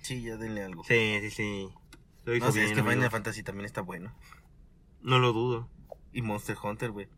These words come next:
Speaker 2: Ah, es que Monster Hunter también, tal vez. Yo digo que entre esos dos.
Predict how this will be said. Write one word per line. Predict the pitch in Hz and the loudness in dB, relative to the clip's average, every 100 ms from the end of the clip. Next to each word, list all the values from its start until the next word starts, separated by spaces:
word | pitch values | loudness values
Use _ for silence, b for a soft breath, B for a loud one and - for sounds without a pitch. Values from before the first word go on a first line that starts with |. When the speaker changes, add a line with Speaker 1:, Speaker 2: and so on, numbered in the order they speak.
| - | -2
Speaker 2:
Ah, | 101 - | -2 -2
es | 135 | 2
que | 151 | 4
Monster | 143 143 139 | 6 6 4
Hunter | 131 147 139 | 4 2 2
también, | 113 123 | -2 -2
tal | 127 127 | -4 -6
vez. | 139 | -6
Yo | - 143 | 0 4
digo | 208 | 4
que | 123 | 4
entre | 113 143 | 6 6
esos | 123 | 4
dos. | 107 | 0